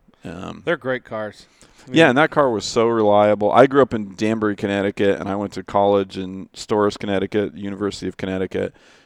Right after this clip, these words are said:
Speaker 1: and it was cold in the winter,
Speaker 2: <laughs>
Speaker 1: and, uh, but my Beetle never failed to start, uh, never had a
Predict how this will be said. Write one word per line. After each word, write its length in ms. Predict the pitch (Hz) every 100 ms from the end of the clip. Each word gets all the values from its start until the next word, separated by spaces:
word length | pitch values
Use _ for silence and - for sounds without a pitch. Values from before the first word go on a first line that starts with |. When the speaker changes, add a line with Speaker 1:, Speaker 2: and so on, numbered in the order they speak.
| _
Speaker 1:
and 220 | 98 101
it 40 | 131
was 120 | 147
cold 400 | - 127 117 117
in 60 |
the 80 | 107
winter, 400 | 101 95 95 - _ _ _
Speaker 2:
<laughs> 280 | _ 156 -
Speaker 1:
and, 520 | 104 101 101 98 101
uh, 160 | 101 98
but 160 | 98 92
my 180 | 104
Beetle 300 | 104 117 110
never 300 | 104 104 107
failed 320 | 104 104 107 101
to 60 |
start, 500 | 101 - 101 101 - _ _ _ -
uh, 320 | 101 92 90
never 300 | 95 101 104
had 180 | 101 101
a 180 | 95